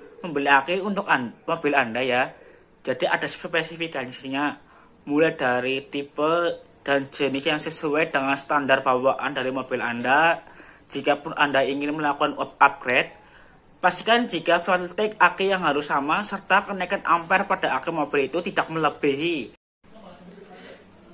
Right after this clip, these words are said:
Tips yang ketiga, ada beberapa jenis aki mobil, mulai dari yang aki yang kering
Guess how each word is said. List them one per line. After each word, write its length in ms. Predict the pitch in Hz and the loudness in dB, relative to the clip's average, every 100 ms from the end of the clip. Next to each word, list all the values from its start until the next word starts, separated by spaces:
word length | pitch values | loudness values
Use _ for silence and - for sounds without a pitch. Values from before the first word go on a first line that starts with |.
| - | -4
Tips 320 | 226 226 - | -4 -2 0
yang 220 | 208 180 165 | 2 2 -2
ketiga, 500 | 156 - 135 151 - - - - - - | -6 0 4 4 4 -6 -20 -20 -20 6
ada 400 | 170 170 190 214 | 8 8 6 6
beberapa 480 | 175 156 151 180 180 | 6 8 10 6 2
jenis 640 | 160 151 196 - - - - - | 0 -2 -2 -6 -10 -14 -4 2
aki 480 | 156 - 185 214 | 2 2 -2 0
mobil, 500 | 185 135 - 147 123 110 - - - - - - - | 0 -2 2 2 2 -6 -16 -20 -20 -20 -20 -16 -4
mulai 220 | 156 160 | -2 4
dari 260 | 160 143 | 4 6
yang 140 | 151 151 | 6 4
aki 120 | 156 | 4
yang 180 | 143 139 | 4 2
kering 320 | 131 135 180 | -2 -2 -2